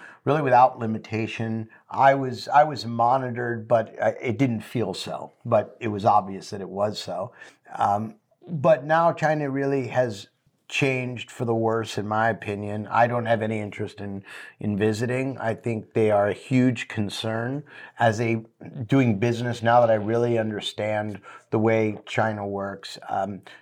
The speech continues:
the whole system is set up to essentially destroy and beat all foreign, all foreign brands, foreign competition. So,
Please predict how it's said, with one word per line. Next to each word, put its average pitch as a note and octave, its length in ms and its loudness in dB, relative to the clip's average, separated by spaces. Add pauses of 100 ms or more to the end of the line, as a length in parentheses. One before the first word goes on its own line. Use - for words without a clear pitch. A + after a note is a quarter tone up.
(100)
the A#2 60 2
whole C#3 140 4
system A#2+ 480 -2
is G#2 120 -6
set G#2 260 0
up G2+ 320 0
to G2+ 420 -6 (380)
essentially G2+ 920 -2 (280)
destroy G#2+ 560 0
and G2 200 -2
beat A2 220 2
all A2 300 0
foreign, G#2 720 -4
all G#2 200 -2
foreign G2+ 420 -2
brands, A#2+ 480 0
foreign G#2 260 -8
competition. G2 880 -6
So, G2 420 -2